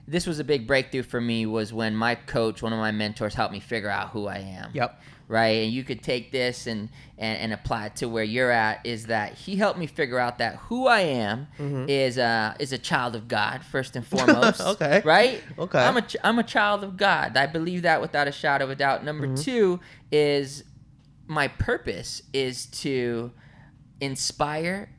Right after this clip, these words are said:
Speaker 1: and uplift others.
Speaker 2: Yep.
Speaker 1: How? Uh, how I do that is by helping people believe in themselves and
Speaker 2: Mm-hmm.
Speaker 1: also find their own purpose.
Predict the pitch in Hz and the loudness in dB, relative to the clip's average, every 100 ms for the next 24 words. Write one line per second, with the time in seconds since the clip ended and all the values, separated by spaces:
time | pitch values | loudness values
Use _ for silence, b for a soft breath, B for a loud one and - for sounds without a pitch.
0 | - 135 127 131 - 143 147 139 - - | -6 -4 -4 -4 -2 -2 0 -4 -4 -12
1 | - 143 107 82 67 - - 135 123 - | -2 -2 -2 -8 -12 -14 -12 -4 -4 -4
2 | - 240 226 110 120 214 - B B - | -6 -2 -2 -2 -6 -10 -18 B B -6
3 | 127 123 120 - - 190 175 127 120 113 | -2 -2 -2 -6 -4 0 0 -2 -6 0
4 | 113 113 110 107 110 123 135 143 131 131 | 0 2 0 -2 -2 -2 -4 -8 -8 -8
5 | 120 113 113 120 175 170 139 120 - 98 | -6 -4 -4 -4 -4 -4 -4 -6 -4 -4
6 | - 67 - - - - 135 131 120 117 | -6 -12 -18 -20 -20 -12 -4 -2 -2 -2
7 | 117 110 - 113 110 110 113 113 110 - | -6 -6 -8 -8 -6 -4 -2 -2 -4 -8
8 | - - - | -12 -18 -18